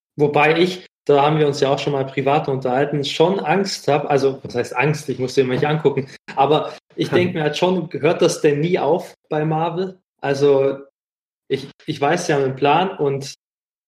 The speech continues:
Speaker 1: ich denk mir halt immer, wann geht dieser Plan zu Ende? Aber du hast ja zu mir gesagt, der geht nie zu Ende. Aber will denn Robert Downey Junior in zwanzig Jahren immer noch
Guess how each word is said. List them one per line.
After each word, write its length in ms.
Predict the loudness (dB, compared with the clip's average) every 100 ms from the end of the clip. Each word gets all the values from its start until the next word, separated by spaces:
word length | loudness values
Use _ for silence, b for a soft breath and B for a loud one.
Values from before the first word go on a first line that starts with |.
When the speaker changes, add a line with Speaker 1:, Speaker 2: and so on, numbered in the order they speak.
| _
Speaker 1:
ich 120 | -10 -2
denk 220 | -2 0
mir 80 | 0
halt 120 | 0
immer, 240 | 0 0
wann 160 | 0 0
geht 160 | 0 -2
dieser 220 | 0 0
Plan 280 | 2 0 0
zu 140 | 2
Ende? 280 | 2 2 2
Aber 140 | 2
du 180 | 2 0
hast 140 | 2
ja 80 | 0
zu 140 | 0 -2
mir 160 | -2
gesagt, 440 | 0 2 0 0 2
der 120 | 2
geht 280 | 4 0 0
nie 160 | -4
zu 220 | -4 -6
Ende. 420 | 0 0 0 -4 -6 b _
Aber 480 | -2 2 2 0 -8 -16
will 260 | -2 0 2
denn 200 | 2 2
Robert 320 | 2 2 0
Downey 280 | 0 -2 -4
Junior 400 | -2 0 0 -2
in 60 |
zwanzig 420 | -2 -2 -2 -2
Jahren 220 | 0 0 0
immer 160 | -2
noch 200 | -2 -2